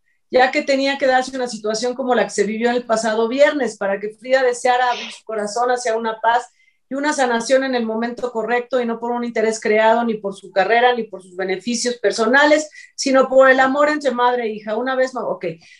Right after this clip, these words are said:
todo está muy bonito, la realidad, programa Despierta América, Frida Sofía, Alejandra, management de Alejandra,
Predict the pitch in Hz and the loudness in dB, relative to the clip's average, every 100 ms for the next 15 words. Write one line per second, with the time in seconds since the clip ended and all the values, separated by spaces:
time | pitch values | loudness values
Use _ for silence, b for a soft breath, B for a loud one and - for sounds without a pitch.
0 | b 302 359 359 339 311 320 269 254 269 | b 4 4 4 2 2 2 2 2 0
1 | 302 294 226 226 214 220 226 247 311 330 | 2 2 2 2 0 0 2 4 4 0
2 | - 247 240 247 254 240 220 233 226 233 | -2 -2 0 0 0 -4 -6 -8 -6 -4
3 | 220 226 240 277 294 262 247 208 190 190 | -4 0 0 0 -2 -4 -4 -4 -6 -8
4 | 190 - 220 254 262 240 208 - 208 208 | -12 -6 0 6 6 6 2 0 0 2
5 | 233 254 240 220 220 233 226 208 196 196 | 2 4 2 2 0 -2 -6 -8 -6 -8
6 | 196 240 269 294 | -2 0 2 2